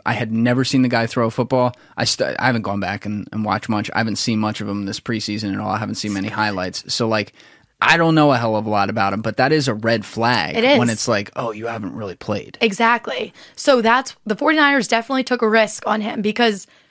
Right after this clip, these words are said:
Speaker 2: when you watch him play, he's very talented. But especially, like, we're seeing Trevor Lawrence struggle a little bit. And granted, it's preseason. I'm not gonna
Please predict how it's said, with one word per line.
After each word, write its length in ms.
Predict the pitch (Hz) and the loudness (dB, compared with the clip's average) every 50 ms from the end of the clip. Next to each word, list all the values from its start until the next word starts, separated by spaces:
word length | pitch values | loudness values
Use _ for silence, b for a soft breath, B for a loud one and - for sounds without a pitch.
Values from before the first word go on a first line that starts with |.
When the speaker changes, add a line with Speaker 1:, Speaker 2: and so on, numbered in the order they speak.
| b b - | b b 0
Speaker 2:
when 180 | 214 254 254 | 2 4 4
you 120 | 233 226 220 | 4 2 2
watch 400 | 185 196 214 247 311 330 - 294 | 4 6 6 6 6 6 4 0
him 140 | 254 226 208 | 0 0 0
play, 280 | 208 208 202 202 196 | 2 2 2 2 0
he's 160 | 175 190 196 175 | 0 -2 0 2
very 240 | 226 226 208 208 208 | 4 4 4 4 2
talented. 640 | - 233 247 240 226 202 - 214 - - - 202 b b b b b - | 2 2 2 2 2 0 -2 -6 -10 -10 -12 -16 b b b b b 2
But 260 | 240 233 233 - - _ _ _ _ _ _ _ _ _ _ _ _ _ - | 4 4 4 2 -2 _ _ _ _ _ _ _ _ _ _ _ _ _ -2
especially, 380 | 247 233 - - 330 311 269 262 | -2 0 2 2 2 2 2 0
like, 180 | 269 269 262 - | 0 0 0 0
we're 80 | 277 | -2
seeing 260 | 240 - 311 277 254 | -2 0 0 0 0
Trevor 280 | 240 - - - 220 226 | 0 2 2 2 4 4
Lawrence 520 | 226 247 285 320 320 240 202 - - - - - - _ - - | 4 4 4 4 4 2 2 0 -2 -4 -6 -8 -14 _ -16 -10
struggle 440 | - - - 254 226 208 214 208 214 | -6 0 2 2 2 4 2 0 2
a 40 | 214 | 2
little 200 | 208 208 208 202 | 2 2 0 0
bit. 240 | 220 233 - - - | 0 0 0 -2 -2
And 220 | 240 254 254 247 - B B B B B - | -2 -2 -2 -4 -6 B B B B B -2
granted, 540 | - 254 247 247 247 247 247 233 208 220 214 - | 2 4 4 4 4 4 2 2 0 -2 -2 -2
it's 140 | 226 220 - | -2 -2 -2
preseason. 600 | - - 226 226 214 - 226 208 208 226 214 220 - | 0 0 0 2 2 2 0 2 4 4 2 2 2
I'm 120 | 214 208 | 2 2
not 220 | 208 208 202 208 202 | 4 4 4 2 2
gonna 220 | - 220 214 208 | 0 0 0 -2